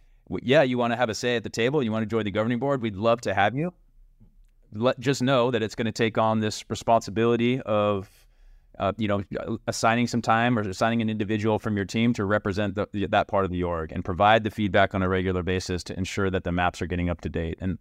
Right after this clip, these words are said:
ta, ta, ta, ta, ta, ta, ta, like, all the things that are, are part of the process. But that participatory leadership, I thought was,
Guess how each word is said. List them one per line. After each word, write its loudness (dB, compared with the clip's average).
ta, 0
ta, -2
ta, 2
ta, -4
ta, -4
ta, -6
ta, -6
like, -2
all 4
the -4
things 0
that 0
are, -2
are 0
part 2
of -2
the -6
process. -2
But -6
that -2
participatory 0
leadership, -2
I 0
thought -2
was, -8